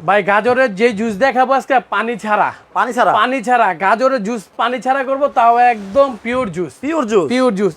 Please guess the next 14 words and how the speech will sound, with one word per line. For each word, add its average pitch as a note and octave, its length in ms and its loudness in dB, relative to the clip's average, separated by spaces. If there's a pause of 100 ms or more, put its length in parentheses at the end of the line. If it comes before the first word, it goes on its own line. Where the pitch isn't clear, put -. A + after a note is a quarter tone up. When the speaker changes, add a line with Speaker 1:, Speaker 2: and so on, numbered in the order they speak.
Speaker 1:
এই A#3+ 140 2
যে B3+ 100 4
দেখেন G3+ 420 0
পাগলা A3 260 2
জুসের G3+ 300 0
কাপ। F3 200 2 (200)
Speaker 2:
আচ্ছা, F3+ 220 -2
আচ্ছা। D3+ 140 -6
Speaker 1:
এই A#3+ 100 2
যে A#3+ 80 6
দেখেন, F3+ 300 0
এটা A#3 280 2
হলো C4+ 220 4 (100)
জুসটা C#4 600 0